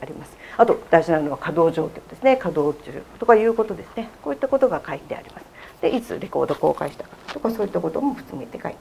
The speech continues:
あります。えーと、それで、あのー、今のように、まあ、一つ一つのデータベースご覧いただくということでいいんですけれども、あとは、まあ、ちょっとこれはなかなかマニアックな使い方かもしれないんですけど、今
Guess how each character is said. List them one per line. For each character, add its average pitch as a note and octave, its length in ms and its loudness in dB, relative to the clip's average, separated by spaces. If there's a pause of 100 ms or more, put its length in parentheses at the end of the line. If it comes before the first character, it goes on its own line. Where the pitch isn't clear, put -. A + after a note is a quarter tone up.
あ - 60 -20
り - 120 -20
ま - 120 -10
す。 - 140 -20 (2250)
え G#3 380 6
ー - 20 0
と、 F#3+ 160 -6
そ F3+ 140 -4
れ F#3 140 0
で、 A#3+ 260 4 (1500)
あ A#3 60 0
の G#3 500 4 (140)
ー、 - 40 -20 (720)
今 E4 200 6
の A#3 80 8
よ F3+ 100 6
う - 20 6
に、 E3+ 120 4
ま F3+ 100 4
あ、 E3+ 60 6
一 A#3 180 2
つ A#3+ 100 0
一 A#3+ 160 -2
つ A#3 60 -8
の D#3 140 -2
デ D#3+ 80 0
ー D#3+ 40 -2
タ E3 120 2
ベ D#3+ 80 -2
ー C#3+ 40 -6
ス - 80 -10
ご D3 120 -4
覧 D#3 160 -2
い - 20 -8
た D#3 120 -8
だ D#3+ 120 -4
く D#3+ 100 -16 (240)
と - 60 -8
い F#3 40 -2
う E3+ 40 -4
こ E3+ 100 0
と D#3+ 140 -2
で D#3+ 80 -2
い F3 40 -2
い - 20 0
ん E3+ 100 2
で - 100 -4
す - 80 -14
け F3+ 80 -6
れ G3 60 -2
ど B3+ 100 6
も、 C4 240 8 (280)
あ D4+ 80 0
と D4 120 6
は、 A3+ 200 8 (260)
ま D4 80 2
あ、 - 20 -4
ち - 60 2
ょ F4 60 4
っ - 20 -2
と - 80 0
こ - 220 -6
れ - 80 -2
は - 80 2
な D#4+ 100 4
か D#4+ 80 4
な D#4+ 120 2
か - 100 2
マ C4+ 120 6
ニ C#4+ 120 6
ア E4 40 8
ッ D#4+ 40 -2
ク C4 100 4
な F#3+ 80 2
使 G#3 160 0
い G3 60 2
方 G3+ 180 2
か F3 120 0
も D#3 80 -4
し - 100 -4
れ D#3+ 100 2
な F3+ 80 0
い F3+ 60 -2
ん E3+ 40 -2
で D3+ 60 -6
す - 80 -18
け - 100 -6
ど、 G3 280 2
今 D4 260 2